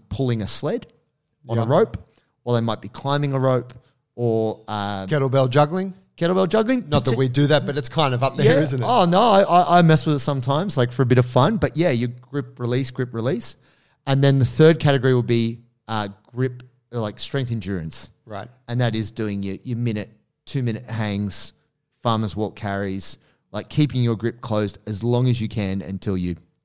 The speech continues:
Speaker 1: kind of can't.
Speaker 2: That's like the cardio equivalent of grip training.
Speaker 1: Yes, that, I think that is a very good analogy.
Speaker 2: And so for folks listening,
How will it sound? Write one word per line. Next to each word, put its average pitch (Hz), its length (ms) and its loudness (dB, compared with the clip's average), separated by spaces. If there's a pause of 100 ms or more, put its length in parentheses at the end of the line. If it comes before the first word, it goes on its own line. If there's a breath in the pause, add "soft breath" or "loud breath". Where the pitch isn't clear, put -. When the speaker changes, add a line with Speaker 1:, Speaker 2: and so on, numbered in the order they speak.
(120)
Speaker 1:
kind 90 160 -8
of 80 100 -16
can't. - 340 -12 (280)
Speaker 2:
That's 131 240 -4
like 123 200 -2
the 123 80 -10
cardio 123 520 -2
equivalent 110 460 -6
of 107 140 -14
grip 120 160 -10
training. 101 420 -10
Speaker 1:
Yes, 131 520 -2
that, 120 140 -2
I 101 60 -6
think 120 220 -4
that 120 140 0
is 104 140 -6
a 92 40 -16
very 98 240 -2
good 92 320 -8 (280)
analogy. 98 640 -4 (460 soft breath)
Speaker 2:
And 139 160 -2
so 156 360 4
for 131 180 -6
folks 123 420 -4
listening, 123 460 -6